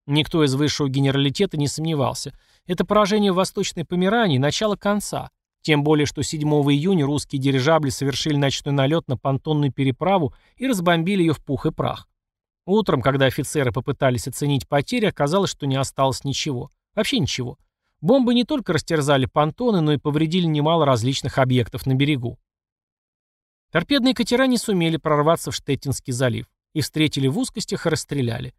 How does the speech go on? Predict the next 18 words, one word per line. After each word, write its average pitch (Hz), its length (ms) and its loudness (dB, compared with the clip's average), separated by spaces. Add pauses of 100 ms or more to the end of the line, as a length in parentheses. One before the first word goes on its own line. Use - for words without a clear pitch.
(220)
Там 156 220 4
ведь 151 100 0
дистанции 160 500 -2
совершенно 156 460 -4
смехотворные, 165 840 0
а 139 60 4
эти 151 180 0
автоматические 143 720 -2
шестиствольные 147 720 0
двадцатимиллиметровые 139 880 0
русские 131 380 -2
пушки - 460 -8
идеально 175 520 2
подходили 139 560 0
для 127 140 0
противодействия 127 800 0
таким 127 320 -2
кораблям. 135 540 0